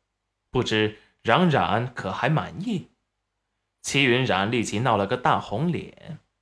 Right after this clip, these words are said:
这裴元君以前好像不是这样的啊，明明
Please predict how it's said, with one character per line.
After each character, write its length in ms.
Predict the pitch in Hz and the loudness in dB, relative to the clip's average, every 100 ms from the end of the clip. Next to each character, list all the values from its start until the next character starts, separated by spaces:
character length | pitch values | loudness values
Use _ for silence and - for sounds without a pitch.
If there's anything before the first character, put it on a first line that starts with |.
| _ _ _ _ | _ _ _ _
这 100 | - | 2
裴 320 | 185 - 151 | 2 4 2
元 260 | 180 147 175 | 6 6 4
君 180 | 202 202 | 2 0
以 140 | 104 | -2
前 380 | 104 - 117 151 - - | -4 0 0 0 -6 0
好 280 | 156 143 | 6 6
像 220 | 151 208 151 | 6 2 2
不 120 | 196 | 0
是 140 | 208 | 0
这 180 | 165 320 | 0 2
样 160 | 180 90 | 2 -2
的 140 | 82 | -6
啊， 220 | - - _ _ _ _ _ _ _ _ _ | -8 -14 _ _ _ _ _ _ _ _ _
明 240 | 107 104 | -4 -2
明 300 | 107 95 107 | 0 0 -2